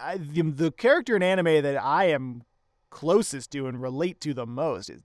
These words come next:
Diethard from Code Geass. That is me, baby. That is me in a nutshell. <laughs> Not really, but, but I do love him. And someday he'll be on this list too. But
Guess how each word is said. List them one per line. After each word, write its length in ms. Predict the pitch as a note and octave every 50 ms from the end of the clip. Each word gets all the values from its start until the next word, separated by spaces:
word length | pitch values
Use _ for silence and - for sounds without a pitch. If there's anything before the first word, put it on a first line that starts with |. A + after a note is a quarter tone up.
| C3+ -
Diethard 520 | D3 D3 C#3+ A2+ - B2 G#2 G2 E2+ -
from 160 | - - - -
Code 260 | _ - C#3 - - -
Geass. 340 | - C3+ B2 D2+ F2 F#2+
That 240 | - D#3+ F#3 G3 D3+
is 140 | A2 G#2+ A2+
me, 340 | B2+ B2 B2+ C#3 D3+ D#3 C3
baby. 320 | G#2+ G#2+ G2+ G#2 G#2 A2 A2+
That 160 | A#2+ C#3 E3
is 140 | D#3+ B2 A#2+
me 140 | C3+ C#3 C3+
in 60 | A#2+
a 40 | A2+
nutshell. 300 | A#2 A#2+ G#2 - - F#3+
<laughs> 80 | G3
Not 160 | - A3 C#3+ C#3+
really, 300 | C#3+ D3 D3 C#3 C3+ C3
but, 320 | B2+ A#2+ C#3+ C#3+ D3 - F#3+ F#3+ - G4+ G4+ F4 D4+ C#4 A#3 F#3 - _
but 200 | - - F3 E3+
I 100 | E3+ F3
do 160 | D#3+ E3 F#3
love 240 | D#3+ D#3 D3 C#3 B2+
him. 240 | C3 B2+ A2+ - - - - F#3 F3 D3 _ _ _ _ _ _ _ -
And 100 | B2+ -
someday 280 | D#3+ D3+ D3 D#3 D3+
he'll 140 | D3 D3+ D3
be 120 | B2 C3 B2
on 140 | B2 B2 B2+
this 180 | B2+ B2+ A#2+ B2+
list 240 | C3 B2+ - - -
too. 200 | - - - - _ - - D#3+ D3+ - D3 D3+
But 640 | G3+ A#3+ A3 F3+ D3 - - - - - - -